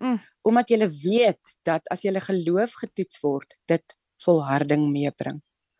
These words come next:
Speaker 2: So dit was wat ek, ek het
Speaker 1: Ja.
Speaker 2: gesien, eh, dat die tema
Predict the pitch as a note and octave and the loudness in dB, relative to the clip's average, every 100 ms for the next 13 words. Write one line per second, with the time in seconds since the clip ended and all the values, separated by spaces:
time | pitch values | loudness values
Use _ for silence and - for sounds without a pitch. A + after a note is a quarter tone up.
0 | _ - - - - A3 F#3+ G3+ D4 D4+ | _ -20 -20 -18 2 2 4 2 4 2
1 | B3 F3+ F3 E3+ F3 F3 F3 - C4+ B3+ | 2 -2 -2 -4 -6 -8 -8 -2 -2 -2
2 | E3+ _ _ _ - D3+ - G3+ G#3 A3 | -6 _ _ _ -10 -10 -2 0 2 2
3 | G#3+ - B3 C4 D4+ | 0 -4 -2 2 2